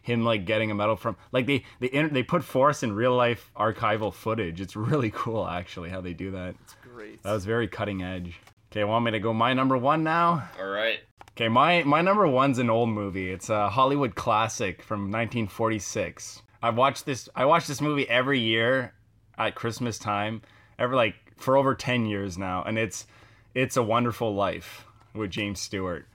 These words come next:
Speaker 1: This movie literally changed the way, like, I think and approach life. That's how much it had an impact on me. Just the, the general message of the movie. There are several messages in the movie, but, like, the main one, I'll just say what it is 'cause, like, it's not a spoiler. It's,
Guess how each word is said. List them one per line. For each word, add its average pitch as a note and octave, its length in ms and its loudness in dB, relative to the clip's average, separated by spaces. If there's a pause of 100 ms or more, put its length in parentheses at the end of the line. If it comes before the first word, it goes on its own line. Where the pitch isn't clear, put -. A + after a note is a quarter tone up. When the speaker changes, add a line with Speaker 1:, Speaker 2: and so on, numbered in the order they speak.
(180)
Speaker 1:
This E3+ 320 0
movie D3+ 320 4
literally C3+ 520 2
changed A#2 520 -2
the A2+ 80 0
way, G#2+ 180 0
like, A2 200 0
I F#2+ 100 0
think A2+ 400 -4
and G2+ 100 -4
approach G2+ 460 -4
life. F#2+ 640 -6 (420)
That's G#2+ 200 -2
how B2 120 2
much A2+ 180 -2
it A2 60 -6
had G#2+ 160 -2
an G2+ 140 -6
impact A2+ 480 -2
on A#2 220 2
me. A#2+ 240 -4
Just A#2+ 280 -6
the, G#2+ 300 -2
the A2+ 120 -2
general C3 380 2
message G#2+ 520 -2
of G#2 200 -2
the F#2+ 80 -6
movie. F#2 600 -6 (260)
There C3 120 4
are D3 120 6
several D#3 340 4
messages C3+ 480 0
in D#3 80 -2
the D#3 60 -2
movie, D#3 280 -2
but, A#2+ 160 -2
like, G#2+ 160 0
the A2 100 -2
main A2+ 420 0
one, G#2+ 440 0 (300)
I'll C3 120 2
just D3+ 180 0
say D3 120 4
what A#2 140 4
it G2+ 60 -2
is A2 160 -2
'cause, G2+ 340 -12
like, A2+ 220 -2
it's - 180 -10
not D3 180 2
a - 20 -8
spoiler. G#2+ 520 -2
It's, - 420 -14